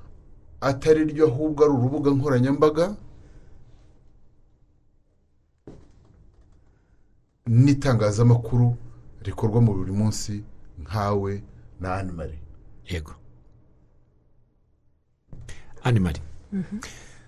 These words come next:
Speaker 2: Yaba Tom, yaba Rushingabigwi, bose mu, mu,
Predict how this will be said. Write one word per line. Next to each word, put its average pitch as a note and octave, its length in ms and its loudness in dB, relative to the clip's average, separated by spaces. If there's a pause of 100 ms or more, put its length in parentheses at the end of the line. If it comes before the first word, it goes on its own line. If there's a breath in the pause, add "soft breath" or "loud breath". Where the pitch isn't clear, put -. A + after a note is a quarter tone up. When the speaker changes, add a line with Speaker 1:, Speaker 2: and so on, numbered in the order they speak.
(1600 loud breath)
Speaker 2:
Yaba D3+ 320 4
Tom, C#3+ 440 4
yaba C3 280 2
Rushingabigwi, G2 840 -2 (140)
bose G#2 680 2 (460)
mu, G#2 280 -2
mu, G#2 180 0